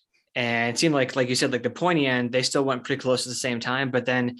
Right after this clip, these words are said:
if you're a little bit back from that, it seemed like those time gaps just kind of ballooned up, given, I don't know if it was just being out on the course a few minutes later and having to deal with more and more wind or,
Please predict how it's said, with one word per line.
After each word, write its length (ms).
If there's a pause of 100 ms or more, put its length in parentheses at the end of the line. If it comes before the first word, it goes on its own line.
(160)
if 100
you're 100
a 40
little 220
bit 120
back 240
from 140
that, 180
it 80
seemed 160
like 160
those 180
time 260
gaps 260
just 180
kind 160
of 120
ballooned 440
up, 240
given, 460 (520)
I 60
don't 80
know 80
if 100
it 60
was 120
just 220
being 320
out 160
on 80
the 80
course 360
a 40
few 180
minutes 320
later 260
and 100
having 220
to 40
deal 160
with 100
more 220
and 100
more 220
wind 460 (340)
or, 480